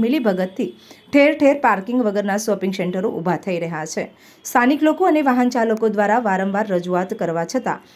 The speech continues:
તંત્ર દ્વારા કોઈ નક્કર પગલાં લેવામાં આવતા નથી, જેના કારણે ટ્રાફિક સમસ્યા વધુ ગંભીર બની રહી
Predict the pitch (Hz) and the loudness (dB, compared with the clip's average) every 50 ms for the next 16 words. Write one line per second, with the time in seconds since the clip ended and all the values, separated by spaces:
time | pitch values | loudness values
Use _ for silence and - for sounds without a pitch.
0 | _ _ _ - 254 277 277 294 302 311 247 269 269 269 285 302 294 254 226 220 | _ _ _ 2 4 4 4 4 2 2 4 4 6 6 4 4 4 4 4 4
1 | 214 196 190 - 240 247 240 220 196 196 190 196 220 208 180 175 175 170 180 226 | 2 0 0 0 0 0 0 0 0 0 2 2 2 2 0 0 0 -2 -4 -4
2 | 233 180 156 - - 156 151 156 156 - 190 - - - 202 240 247 269 285 277 | -4 -4 -6 -6 -6 -6 -6 -6 -8 -8 -10 -10 -6 -2 0 2 2 2 2 4
3 | 277 262 254 262 254 226 247 226 220 202 190 190 - 254 - - 220 196 202 202 | 2 4 4 4 2 0 0 0 0 0 0 0 0 -4 -4 -4 -4 -4 -4 -4
4 | - 247 262 247 233 214 214 220 214 202 196 180 180 175 165 160 165 165 160 170 | -2 -2 -2 0 0 0 0 0 -2 -2 -2 -2 -2 -4 -4 -6 -6 -6 -6 -6
5 | 170 175 | -6 -6